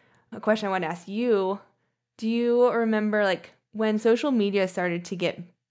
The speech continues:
big, how did that affect your relationship with exercise or, like, seeking validation? 'Cause then obviously it was, like, we went from, you know, magazines, we are seeing models, and then all of a sudden we have Instagram, and it's like,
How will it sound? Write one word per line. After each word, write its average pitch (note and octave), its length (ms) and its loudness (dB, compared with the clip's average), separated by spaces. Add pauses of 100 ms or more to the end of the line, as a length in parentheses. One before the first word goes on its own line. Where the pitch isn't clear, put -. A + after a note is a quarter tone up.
big, E3+ 520 -2
how G3 240 -2
did F#3+ 140 -2
that E3+ 200 0
affect - 600 -4
your F3 420 0
relationship F3 520 -2
with D#3+ 200 -4
exercise E3+ 520 -2
or, D#3 40 -6
like, C#3 200 -4 (300)
seeking G3 420 -2
validation? E3+ 720 -2
'Cause E3 220 -6
then E3 220 -4
obviously E3+ 460 -2
it E3+ 40 0
was, E3+ 280 -6 (680)
like, - 260 -2 (600)
we G#3 160 -2
went G#3 260 0
from, F3+ 400 0
you F#3 120 -4
know, D#3+ 240 -4 (300)
magazines, B3 520 0
we G3+ 100 -2
are G3 40 -2
seeing G#3 340 -2
models, F#3 480 2
and F#3 100 -6
then F3+ 100 -4
all E3 180 0
of F3+ 60 -4
a F3 40 -12
sudden F#3 140 -4
we F3 80 0
have E3+ 180 -2
Instagram, F#3 520 2
and E3 120 -4
it's F3 140 -8
like, F#3+ 180 -6